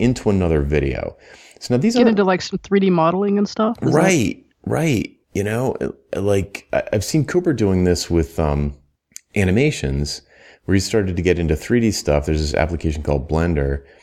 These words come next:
Speaker 1: that
Speaker 2: Mm-hmm.
Speaker 1: allows you to rig characters. And, uh, and in this article, there's some examples of, of taking a source video,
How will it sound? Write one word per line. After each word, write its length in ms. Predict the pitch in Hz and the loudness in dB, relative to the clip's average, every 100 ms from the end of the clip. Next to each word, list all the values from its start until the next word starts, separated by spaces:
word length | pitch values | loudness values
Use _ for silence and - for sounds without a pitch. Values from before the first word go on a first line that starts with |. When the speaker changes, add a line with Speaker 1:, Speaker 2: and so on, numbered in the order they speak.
| _ _ _ - | _ _ _ 0
Speaker 1:
that 400 | 80 69 71 - | 2 4 0 -2
Speaker 2:
Mm-hmm. 100 | 80 | 0
Speaker 1:
allows 260 | 78 76 | 2 2
you 60 | 78 | 0
to 80 | 71 | 0
rig 540 | 78 82 95 95 - | 0 0 2 0 -6
characters. 880 | - 92 87 69 69 69 69 - - - _ _ _ _ _ | -4 0 0 0 -2 0 -2 -4 -8 -16 _ _ _ _ _
And, 400 | 78 78 76 76 - - - _ - | 0 4 4 2 0 -4 -6 _ -4
uh, 140 | 71 - - - - - - | -4 -4 -4 -6 -6 -10 -6
and 120 | 104 98 | -4 -2
in 180 | 135 156 | 0 0
this 160 | 110 | -2
article, 720 | - 131 139 131 78 76 76 - | -2 0 0 0 2 2 2 0
there's 260 | 85 85 - | 0 0 0
some 400 | - 82 80 - | 0 0 0 0
examples 640 | 80 92 98 92 85 78 | -2 0 0 0 -2 0
of, 520 | 78 73 73 71 - _ _ _ - _ | 2 2 2 -2 -10 _ _ _ -20 _
of 140 | 90 80 | -4 -2
taking 500 | - 151 156 143 - | -2 -2 0 -2 0
a 60 | 98 | 0
source 440 | - 143 147 - | 0 0 -2 -2
video, 720 | 92 98 82 69 69 67 80 | -4 0 2 0 -2 -4 -6